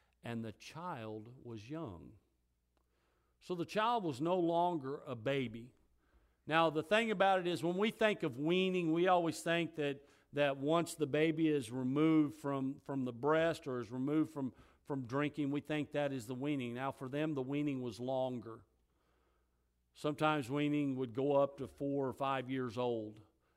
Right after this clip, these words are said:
And during that time, you know, it, it's interesting. Um,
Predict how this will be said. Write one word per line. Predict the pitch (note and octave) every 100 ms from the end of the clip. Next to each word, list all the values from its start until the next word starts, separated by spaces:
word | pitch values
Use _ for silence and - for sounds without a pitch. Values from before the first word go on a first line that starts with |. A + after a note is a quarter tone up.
| -
And | A#2+
during | G#2+ C#3+ D#3 D3+
that | D3
time, | E3 D#3
you | D3+
know, | D#3+ C#3 - _ -
it, | F3
it's | G#3 F3 F#3+
interesting. | G3+ F#3 D#3+ - D3 A#2+ _ _ _ _ _ _ _ _ - - -
Um, | C3+ C3 B2 C3